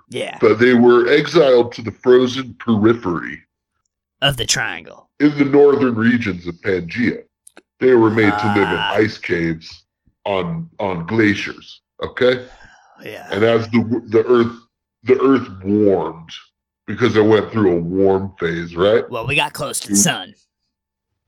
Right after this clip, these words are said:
Speaker 2: Yeah, we were almost done, right?
Speaker 1: Yeah.
Speaker 2: And so the ice melted, right? And so it broke off, and, like, they started drifting,
Speaker 1: Well,
Speaker 2: right?
Speaker 1: naturally.
Speaker 2: Ta-, taking some, some biomes with them and shit,
Speaker 1: Of
Speaker 2: you know,
Speaker 1: course.
Speaker 2: like,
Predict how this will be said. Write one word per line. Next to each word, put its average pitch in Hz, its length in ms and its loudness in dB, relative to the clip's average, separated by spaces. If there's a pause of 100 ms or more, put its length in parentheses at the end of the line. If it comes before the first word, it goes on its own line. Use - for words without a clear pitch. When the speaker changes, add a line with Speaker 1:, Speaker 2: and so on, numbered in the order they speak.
(440)
Speaker 2:
Yeah, 131 200 2
we 107 160 2
were 110 160 4
almost 90 320 -2
done, 101 260 0
right? 90 280 -2
Speaker 1:
Yeah. 101 240 -4 (760)
Speaker 2:
And 104 200 -6
so 107 200 2
the 101 100 0
ice 120 400 -2
melted, 135 500 0
right? 107 260 2
And 85 180 -10
so 95 200 0
it - 160 -10
broke 107 320 2
off, 90 420 -2 (100)
and, 87 180 -12
like, 78 320 -8 (1000)
they 104 140 0
started 101 460 0
drifting, 151 520 0 (380)
Speaker 1:
Well, 104 360 -10
Speaker 2:
right? 107 220 2
Speaker 1:
naturally. 107 460 -2
Speaker 2:
Ta-, - 80 -14
taking 107 440 -2
some, 101 520 -2
some 101 260 -6
biomes 87 760 -4
with 85 200 -14
them 80 180 -16
and 78 100 -18
shit, 80 440 -10
Speaker 1:
Of 92 100 -14
Speaker 2:
you 82 60 -12
know, 76 200 -6
Speaker 1:
course. - 40 -6 (160)
Speaker 2:
like, - 80 -20